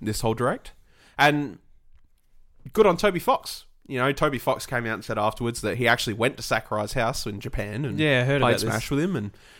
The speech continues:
Speaker 1: yeah, and they had a talk about it, and he, he's in his broken Japanese, which, you know, I guess.
Speaker 2: Yeah, 'cause as they mentioned in the direct, he was responsible for the music for, uh, My Little Town Hero as
Speaker 1: Yes,
Speaker 2: well.
Speaker 1: he was, yeah.
Speaker 2: So he,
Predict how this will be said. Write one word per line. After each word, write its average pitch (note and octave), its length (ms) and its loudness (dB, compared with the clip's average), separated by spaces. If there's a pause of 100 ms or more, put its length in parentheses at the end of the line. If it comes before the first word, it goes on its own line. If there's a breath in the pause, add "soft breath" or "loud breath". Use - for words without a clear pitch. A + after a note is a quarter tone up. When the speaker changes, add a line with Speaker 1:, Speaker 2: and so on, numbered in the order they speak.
(120)
Speaker 1:
yeah, C4+ 300 0 (360 soft breath)
and A#2+ 120 -2
they A#2 80 4
had A#2+ 160 4
a G#2+ 40 -2
talk - 240 0
about C3 220 4
it, A#3 120 2
and B2 80 -2
he, A2 180 -2 (100)
he's A#2 480 -6
in A2+ 280 -2
his A2 120 0
broken A#2+ 400 2
Japanese, A2+ 540 -2
which, - 340 -8 (440 loud breath)
you G#2+ 120 -6
know, G#2+ 160 -4 (760 soft breath)
I - 20 -4
guess. G#2+ 400 -6
Speaker 2:
Yeah, C3 160 2
'cause B2+ 260 -4
as C3+ 140 2
they B2+ 140 4
mentioned A#2+ 340 -4
in A#2 80 -8
the G#2+ 60 -6
direct, A2 460 -2
he A#2+ 140 -4
was A2+ 300 -6
responsible A2 460 -6
for A2+ 100 -12
the A2 60 -10
music A2 400 -6
for, G#2 360 -4 (280 soft breath)
uh, G#2 260 -4
My A2+ 200 -4
Little G#2+ 180 -6
Town G#2 240 -6
Hero A2+ 340 -2
as G2 80 -4
Speaker 1:
Yes, E3 100 0
Speaker 2:
well. B2 100 2
Speaker 1:
he C3 40 2
was, A#2+ 260 -4
yeah. A#2+ 160 -6 (120)
Speaker 2:
So A2 260 2
he, B2 260 -2